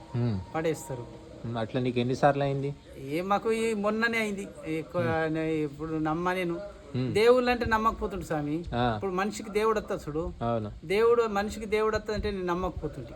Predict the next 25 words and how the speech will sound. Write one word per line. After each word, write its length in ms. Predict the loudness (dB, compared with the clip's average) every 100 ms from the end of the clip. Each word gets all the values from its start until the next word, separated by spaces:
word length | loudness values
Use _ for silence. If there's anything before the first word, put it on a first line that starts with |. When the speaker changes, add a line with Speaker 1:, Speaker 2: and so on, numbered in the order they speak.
| -6
Speaker 1:
ఆ. 240 | -4 -4 -8 -16 -18 -18 -14 -6 -4
ఇప్పుడు? 260 | -2 -2 -4 -10 -20 -20 -10
Speaker 2:
ఇప్పుడు 420 | -4 4 8 10
ఏందంటే 500 | 10 10 6 4 4
మొన్న 400 | 4 2 0 0
విషయాలు 360 | 0 2 2 2
ఉన్న 160 | -2 -4
కొన్ని 260 | -2 -2
విషయాలల్లో 720 | -2 0 0 0 0 0 0 -2
చెప్తే 580 | -4 0 2 4 2 -4 -4
నమ్మవలసి 440 | -2 0 -2 -2 -4
వస్తున్నది. 340 | -6 -8 -10 -10 -14 -18 -20 -18 -2
Speaker 1:
చెప్తే 240 | -2 4 4
నమ్ముతున్నావా? 520 | 4 2 0 2 2
Speaker 2:
అవు-, 240 | 2 0
నమ్ముతున్నా. 480 | 0 -2 -2 -2 -2
అది 160 | 0 2
అంటే 360 | 0 0 -2
నిజమైంది 520 | -2 4 4 6 4 4
కాబట్టి, 360 | 4 2 0
నాకు 240 | -2 0 2
అనుకున్నాం 560 | 2 2 -2 -2 0
అట్లా 400 | 0 -2 -4 -2
అయింది 220 | -2 -2
కాబట్టి 400 | -2 0 -2 -6